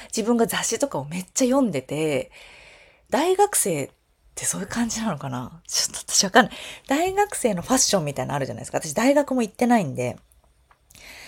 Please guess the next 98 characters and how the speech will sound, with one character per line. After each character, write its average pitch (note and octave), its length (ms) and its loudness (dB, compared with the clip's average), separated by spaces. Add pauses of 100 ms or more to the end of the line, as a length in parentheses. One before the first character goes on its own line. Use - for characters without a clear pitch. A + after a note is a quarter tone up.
聞 - 240 -4
い G#3+ 60 -4
た G#3+ 120 2
の E3 60 -2
よ、 C3+ 80 -4
お C3+ 40 -8
友 D3 200 -4
達 - 240 -4
に D3+ 120 -8
ね。 A3 180 -2
な A3+ 100 -2
ん - 20 -4
か D3 80 -4
大 F3+ 220 -2
学 A3+ 160 0
生 D3 180 -6
の C#3 100 -8
時 - 260 -12
に、 D#4+ 380 -2 (840)
な F#3 80 -6
ん - 20 -8
か - 120 -10
婚 G3+ 220 -2
約 G3+ 200 0
し F#3+ 60 0
た F#3+ 80 -4
友 F3 200 -4
達 E3 240 -2
が D#3 120 -4
い D3 80 -6
て、 D#4 240 6
な F#3+ 80 -2
ん - 20 -4
か D3 100 -12
み E3 140 -6
ん F3 40 -2
な F#3 80 0
で D3 100 -2
ゼ F3 180 0
ク - 100 0
シ - 180 4
ー C3 40 -6
み C3 80 -8
た C#3 120 -14
い C3 40 -10
な B2+ 80 -10
の C#3+ 60 -8
見 D3 100 -10
て、 D#3+ 220 -2
そ C#3+ 100 -6
の - 80 -8
ハ - 160 -6
リ F#3 140 2
ー・ F#3 40 2
ウ F3+ 40 0
ィ F#3 80 0
ン F3+ 40 -2
ス F3 80 -2
ト C#3+ 120 -8
ン C#3 40 -8
の C#3 100 -10
な C#3+ 140 -6
ん C#3+ 60 -8
ち D3 80 -4
ゃ A#2+ 60 -4
ら - 80 -8
み - 100 -14
た - 80 -14
い - 40 -12
な。 - 40 -20 (380)
で、 - 80 -6
結 - 240 -12
婚 F3 180 -4
式 - 180 -4
場 E3 120 0
は E3 100 0
こ D#3+ 140 -8
こ G3+ 140 2
が G#3 100 6
い G#3 80 4
い G3+ 40 0
み E3+ 120 -2
た D3 100 -4
い C#3+ 60 -4
な C#3+ 100 -6
の C#3 60 -8
に C#3 60 -10
す - 160 -6
ご D#4 120 2
く F3+ 100 -6
憧 B3+ 340 0
れ C4+ 100 8
を C4 40 6
持 B3+ 120 2
っ B3 80 -4
て C#3 100 -2
た - 120 -2
と。 - 200 -10